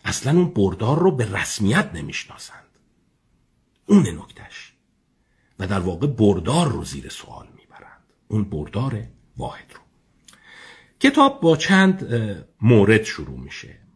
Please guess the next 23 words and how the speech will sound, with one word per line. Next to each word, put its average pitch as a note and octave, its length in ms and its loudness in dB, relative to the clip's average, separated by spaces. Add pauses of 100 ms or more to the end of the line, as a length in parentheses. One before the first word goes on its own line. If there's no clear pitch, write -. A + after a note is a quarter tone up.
(120)
حالا F#3+ 220 -2
مورداش، E3 800 -2
اه، C3 160 -8
یه C#3+ 320 0
هفتش A2+ 360 -2
ده G#2 180 0
تایی A#2+ 260 2
هست، A2+ 420 -4 (420)
ولی C#4 120 4
یکی F#3 260 2
دو D3+ 120 2
تاشو C#3+ 240 -2
براتون G#2 360 -2
می‌گم. F#2+ 300 -4
مثلاً G#3+ 260 -2
خانومی D#3+ 400 0
بوده C#3 220 -4
به B2+ 120 -4
نام A#2 300 0
جنی B2 500 0
مک‌کورمیک. G#2+ 1160 -4 (640)
جنی B2 300 2
مک‌کورمیک. F#2 920 -4